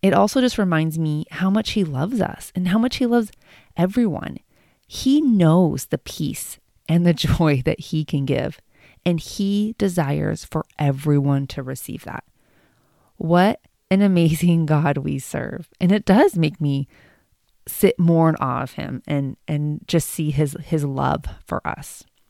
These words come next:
It's so beautiful. And, and I pray that each one of you has the opportunity today to just sit in that place in awe of,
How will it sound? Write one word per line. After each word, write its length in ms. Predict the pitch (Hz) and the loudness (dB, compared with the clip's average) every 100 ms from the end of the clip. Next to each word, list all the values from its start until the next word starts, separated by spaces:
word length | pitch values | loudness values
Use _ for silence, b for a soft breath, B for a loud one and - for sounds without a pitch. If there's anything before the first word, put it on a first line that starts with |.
| b b b b b b b | b b b b b b b
It's 180 | 175 - | -10 -8
so 280 | - 202 196 | 0 2 4
beautiful. 480 | 170 147 - 139 - | 2 0 0 -4 0
And, 280 | 147 147 - _ - | 0 0 -6 _ -2
and 180 | 151 156 | 0 0
I 80 | 151 | -2
pray 560 | - 185 165 151 170 b b b b - | 2 4 4 2 -2 b b b b -4
that 240 | 143 - - | -2 -4 -4
each 360 | 180 196 - | -4 -4 -2
one 160 | 156 147 | -2 0
of 100 | 131 | -2
you 220 | 127 - - | -6 -8 -12
has 260 | - 151 | -2 -2
the 140 | - - | -2 -4
opportunity 760 | 151 143 - 143 135 131 131 - _ _ _ _ _ - | -4 -4 -4 -2 0 0 -4 -6 _ _ _ _ _ -8
today 540 | - 139 80 - - _ | -2 0 0 -4 -16 _
to 120 | - 151 | -4 -2
just 320 | 151 139 - | 0 -2 -4
sit 320 | - 175 170 - | -4 0 2 0
in 140 | 143 | -2
that 140 | 139 | -4
place 520 | - - - - - _ _ | -8 -16 -14 -16 -16 _ _
in 180 | 156 143 - | -2 -2 0
awe 280 | 135 131 - | -2 0 -2
of, 380 | 139 135 135 | -2 -2 -6